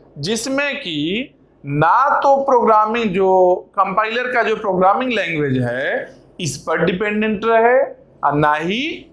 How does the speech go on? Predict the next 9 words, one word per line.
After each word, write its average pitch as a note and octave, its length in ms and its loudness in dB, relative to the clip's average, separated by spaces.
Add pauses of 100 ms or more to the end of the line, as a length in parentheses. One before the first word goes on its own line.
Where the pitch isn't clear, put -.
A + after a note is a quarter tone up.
(1300)
hardware E3+ 800 2
पर B3+ 180 0
dependent G#3 600 0
रहे। A#2+ 220 0 (880)
Processor F3+ 460 6
मतलब B2+ 220 0
hardware B2+ 380 4
मतलब C4 240 4
processor। C4 520 0